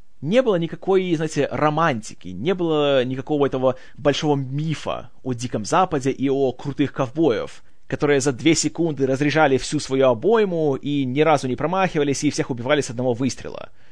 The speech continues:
И потом так грандиозно под, знаете, музыку Эннио Морриконе шагали в сторону заката. Дикий Запад, каким мы его видим в «Непрощенном», очень грязное, темное, такое сырое, слякотное место, в котором абсолютно не хочется находиться.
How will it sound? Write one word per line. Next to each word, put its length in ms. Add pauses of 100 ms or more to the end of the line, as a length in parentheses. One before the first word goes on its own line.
И 120
потом 380 (220)
так 360
грандиозно 720
под, 240
знаете, 480 (220)
музыку 440
Эннио 280
Морриконе 640
шагали 380
в 40
сторону 300
заката. 580 (500)
Дикий 360
Запад, 360
каким 300
мы 140
его 160
видим 260
в 60
«Непрощенном», 880 (340)
очень 440 (120)
грязное, 880
темное, 800
такое 800
сырое, 600
слякотное 760
место, 380
в 20
котором 720
абсолютно 240
не 180
хочется 420
находиться. 720